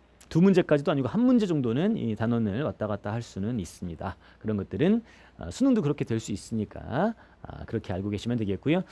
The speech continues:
시즌 투가 팔월 말 정도에, 시즌 쓰리가 시월 말 정도에 오픈이 됩니다. 알겠죠? 이 세 개가 이제 이 하반기 때 제 커리에서 진행이 되는 강좌들이고 중요한 건 뭐라고요? 바로 수준별 학습법이 되겠죠.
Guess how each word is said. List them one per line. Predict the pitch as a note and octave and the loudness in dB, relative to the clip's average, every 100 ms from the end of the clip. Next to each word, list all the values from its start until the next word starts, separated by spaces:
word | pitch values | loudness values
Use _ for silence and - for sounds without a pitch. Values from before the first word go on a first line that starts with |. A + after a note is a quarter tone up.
| - | -12
시즌 | - E3+ F3 | -6 -2 -2
투가 | - C#3+ | 2 2
팔월 | C#3 F#3 E3+ | 2 0 2
말 | A#2+ A2 | 4 4
정도에, | C#3+ F#3 D3 F2 | 4 2 0 -2
시즌 | - C#3+ | -4 -4
쓰리가 | C#3 A2+ G#2+ | -4 -2 -2
시월 | G#2 - C3+ | -4 -4 -2
말 | G#2 F2+ | 0 0
정도에 | A2 C3 B2 G#2+ B2 E3 F3 - | 0 -2 -2 -2 0 0 -2 -6
오픈이 | - - - F#2 F#2 F2 E2+ - | -14 -12 -8 -6 -4 -6 -10 -16
됩니다. | - E2+ F2 E2+ - - - - - | -14 -10 -6 -6 -8 -16 -20 -12 -4
알겠죠? | A2 G2+ F3 A3 _ _ _ _ _ _ - - | -4 0 -2 -2 _ _ _ _ _ _ -20 -2
이 | D3+ | 0
세 | - B3 | 6 6
개가 | C4+ C4 A#3+ | 8 8 8
이제 | D3 C#3+ D3+ - - - | 6 2 0 -4 -20 -4
이 | A#2 | 0
하반기 | F3+ F#3+ G3+ E3+ | 6 8 8 6
때 | - G2+ A#2 | 2 0 0
제 | F3 A2+ A2+ - - | 0 2 2 -2 -14
커리에서 | - E3 D3+ C3 A#2+ - A2 G#2 E2 F#2 | 0 2 4 2 0 -2 -4 -4 -4 -6
진행이 | - G#2+ G#2 G2+ | -2 0 0 -2
되는 | G2 C3+ D3+ G#2+ F3+ | -2 0 2 0 -4
강좌들이고 | - G#2 G#2+ G2+ D#2+ E2 C3+ E2 - - - G#2+ - - | -4 -2 -2 -2 -4 4 4 4 -4 -10 -6 -6 -8 -12
중요한 | - A3+ D4+ D#4+ | 6 12 12 12
건 | D4 | 12
뭐라고요? | A3 A3 G#3+ F#3+ | 10 10 8 8
바로 | E3 D3+ | 8 6
수준별 | D#3+ - G#3 F3+ | 4 0 2 4
학습법이 | D#3 C#3+ C#3+ B2+ B2+ | 2 0 -2 0 0
되겠죠. | B2+ A2+ G#2 - F#2+ | 0 0 -2 -2 -4